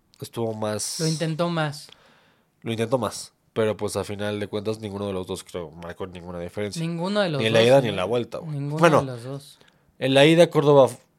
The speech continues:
Speaker 1: fue el que dio el pase para el gol de Ociel.
Speaker 2: Pues sí, pero esa
Speaker 1: Pero
Speaker 2: pelota parada, ¿no?
Speaker 1: Ah, bueno,
Speaker 2: Entonces
Speaker 1: porque otro la pudo haber mandado a la chingada.
Speaker 2: Sí, sí, sí, o sea,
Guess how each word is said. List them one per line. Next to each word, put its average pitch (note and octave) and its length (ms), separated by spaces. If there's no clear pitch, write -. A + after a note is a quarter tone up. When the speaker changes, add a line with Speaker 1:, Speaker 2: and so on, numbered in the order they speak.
Speaker 1:
fue - 220
el G2+ 580
que G#2 80
dio G2+ 100
el F#2+ 80
pase G2+ 300
para F#2+ 200
el F#2 40
gol F#2 200
de E2+ 300
Ociel. G#2+ 340
Speaker 2:
Pues - 80
sí, C4+ 200
pero F3+ 140
esa F#3 160
Speaker 1:
Pero G2+ 320
Speaker 2:
pelota F#2 240
parada, C#3 360
¿no? C#3 140
Speaker 1:
Ah, E3+ 60
bueno, D4+ 240
Speaker 2:
Entonces C#3 440
Speaker 1:
porque - 240
otro F2+ 200
la E2+ 100
pudo F#2 180
haber F2+ 120
mandado F2 240
a F2 40
la D#2+ 120
chingada. C3+ 360
Speaker 2:
Sí, B3 160
sí, G3+ 120
sí, A3 200
o F3+ 120
sea, D3+ 420